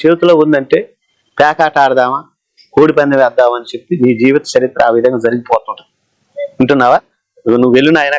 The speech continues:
కాశీటికి బలిహారం వెళ్ళు, ఇక మా రెడ్డి గారు అందరిని తీసుకొని పోవాలా.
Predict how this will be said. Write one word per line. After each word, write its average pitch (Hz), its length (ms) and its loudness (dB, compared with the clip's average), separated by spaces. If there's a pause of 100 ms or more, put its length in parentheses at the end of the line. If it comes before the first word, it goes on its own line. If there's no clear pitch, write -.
కాశీటికి 139 440 0
బలిహారం 139 400 2
వెళ్ళు, 151 220 -2 (720)
ఇక 165 80 4
మా 165 160 4
రెడ్డి 151 260 0
గారు 165 120 2
అందరిని 147 320 -4
తీసుకొని 139 320 -2
పోవాలా. 123 520 0